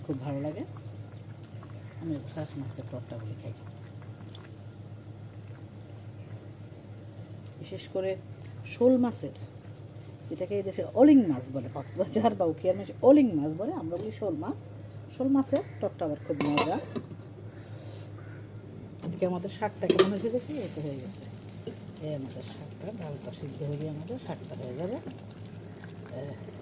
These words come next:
ঠিক আছে, ভালো থাকবেন সবাই, আল্লাহ হাফেজ। আজকে রান্না করলাম শাক আর মাছ কষানো। ভালো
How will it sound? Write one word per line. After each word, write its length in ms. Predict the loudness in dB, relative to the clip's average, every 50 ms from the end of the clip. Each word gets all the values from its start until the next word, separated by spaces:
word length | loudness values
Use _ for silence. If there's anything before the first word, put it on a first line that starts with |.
| -12 -12 -12 -12 -12 -12 -12 -12 -12 -12 -14 -14 -14 -14 -14 -14 -12 -12 -12 -12 -12 -12 -12 -12 -12 -12 -12 -12 -12 -12 -12 -12 -12 -12 -12 -10 -10 -10 -10 -12 -12 -12 -12 -12 -12 -10 -10 -12 -8 -4
ঠিক 140 | -4 0 2 4 4
আছে, 120 | 6 6 6 6
ভালো 140 | 6 6 4 4 4
থাকবেন 280 | 0 0 0 0 0 0 2 2
সবাই, 320 | 4 6 8 8 8 6 6 2 0 -4 -6 -8 -2
আল্লাহ 200 | 2 4 6 6 6
হাফেজ। 520 | 4 4 4 6 6 6 4 4 2 0 -2 -4 -10 -12 -12 -10 -10 -10 -8 -8 -6 -6 -8 -8 -10 -12 -14 -14 -14 -14 -12 -8 -8
আজকে 160 | -6 0 2 2
রান্না 220 | 4 4 4 2 0 2
করলাম 240 | 4 4 4 4 2 0 -4 -8 -12 -12 -12 -12 -12 -10 -10 -6 -2
শাক 260 | 0 0 2 2 2 2 0
আর 80 | 0 0 -4 -6 -2 -2 -2 -2 -4 -10 -12 -12 -12 -12 -12 -12 -12 -12 -10 -4 -2
মাছ 140 | -2 -2 -2 0 0
কষানো। 380 | 0 0 2 0 -2 -2 -4 -8 -10 -12 -12 -12 -12 -14 -14 -14 -14 -14 -14 -14 -14 -14 -14 -14 -12 -14 -14 -14 -14 -14 -12 -6 -2 0
ভালো 140 | 2 2